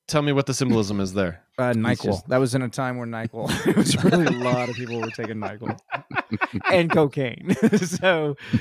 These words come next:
Speaker 2: there's a bunch of people on cocaine. This one guy's like, "Hey, I got this idea for a movie." And everybody's like, "That's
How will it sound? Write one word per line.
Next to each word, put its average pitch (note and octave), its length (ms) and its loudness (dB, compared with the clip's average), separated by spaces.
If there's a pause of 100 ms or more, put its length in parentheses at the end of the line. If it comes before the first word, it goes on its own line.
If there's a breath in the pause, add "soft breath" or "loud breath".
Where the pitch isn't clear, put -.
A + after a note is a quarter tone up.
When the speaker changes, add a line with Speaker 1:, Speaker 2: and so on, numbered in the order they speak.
(240 loud breath)
Speaker 2:
there's E3+ 240 4
a - 20 -4
bunch E3+ 200 2
of C#3 60 -8
people F3+ 200 6
on E3 120 4
cocaine. G3 640 2 (220 loud breath)
This - 120 -20
one E3+ 120 0
guy's D#3 160 4
like, D3+ 120 4
"Hey, E3 160 2
I - 20 0
got D3+ 140 2
this D3 180 -2
idea D3+ 260 2
for D3+ 120 0
a D3 40 0
movie." G#3+ 380 4
And F3 60 4
everybody's D3+ 200 0
like, C3 120 -4
"That's C#3 160 0